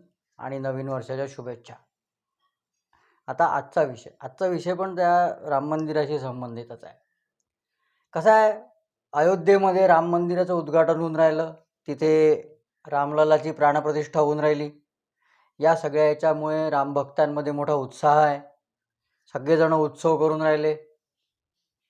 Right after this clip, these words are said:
बावीस तारखेला एक असा अंदाज आहे की बावीस तारखेला जेव्हा या रा-, राम मंदिराचं उद्घाटन होईल, रामललाची प्राणप्रतिष्ठा होईल,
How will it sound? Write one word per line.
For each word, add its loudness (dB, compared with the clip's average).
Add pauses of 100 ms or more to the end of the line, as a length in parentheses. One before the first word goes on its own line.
(220)
बावीस 0
तारखेला 2
एक -2
असा 2
अंदाज 6
आहे 4
की -10
बावीस 0
तारखेला 2 (520)
जेव्हा 4
या 8
रा-, 6
राम 4
मंदिराचं 0
उद्घाटन -2
होईल, -8 (140)
रामललाची 0
प्राणप्रतिष्ठा -2
होईल, 0